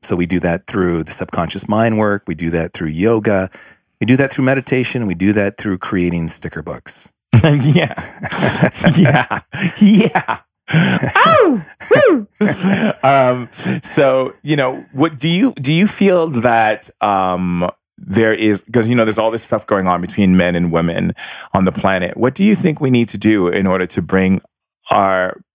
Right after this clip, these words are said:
Speaker 2: male versus women, our w-, women versus male thing to an end and just kinda just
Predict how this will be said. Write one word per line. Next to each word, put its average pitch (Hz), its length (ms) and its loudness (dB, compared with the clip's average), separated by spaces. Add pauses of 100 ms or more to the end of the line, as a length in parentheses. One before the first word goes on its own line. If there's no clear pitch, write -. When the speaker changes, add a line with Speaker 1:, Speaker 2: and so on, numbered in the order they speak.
Speaker 2:
male 101 640 2
versus 92 460 -2
women, 92 300 2
our 87 160 0
w-, 87 220 -2
women 95 280 0
versus 90 420 -4
male 90 380 0 (400)
thing 92 440 0
to - 160 -2
an 87 120 2
end 92 340 0
and 87 160 0
just 98 220 -2
kinda - 400 0
just - 400 -6